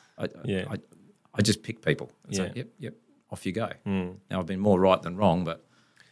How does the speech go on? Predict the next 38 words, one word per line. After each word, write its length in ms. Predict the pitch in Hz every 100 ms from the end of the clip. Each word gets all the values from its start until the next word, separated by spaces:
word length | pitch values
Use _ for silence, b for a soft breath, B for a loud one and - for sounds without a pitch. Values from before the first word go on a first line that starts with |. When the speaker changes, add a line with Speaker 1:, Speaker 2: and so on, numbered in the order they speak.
| b b b -
Speaker 1:
I 80 | 127
wouldn't 220 | 95 101
be 60 | 87
putting 220 | 104 -
myself 320 | 78 87 82
into 120 | 85 78
a 80 | 80
H 160 | -
R 120 | 76
role. 200 | 73 - _ _ _ -
Speaker 2:
Gut 160 | - -
feel. 320 | - 95 82 - _ _ _ _
Speaker 1:
Gut 140 | - -
feel. 280 | - 98 - _ _ _ B B B B _ 180 -
Speaker 2:
Do 140 | 143
you 60 | 139
place 720 | - 127 147 147 - - -
much 320 | 139 135 127 117
emphasis 760 | 113 - 107 - 101 - -
on 180 | - 98
gut 220 | 98 95
feel? 340 | - - 85 -
I, 300 | 113 117 120
I 20 |
think, 340 | 127 - 107 - _ -
and 220 | 113 104 -
I 120 | 104
asked 280 | 113 123 -
this 160 | 120
question 400 | - 110 - 95
coming 300 | 104 98 98
from 200 | 98 95
the 80 | 92
point 280 | - 92 92
of 260 | 92 104 - 71 -
early 320 | 123 110 104
in 100 | 98
this, 300 | 95 -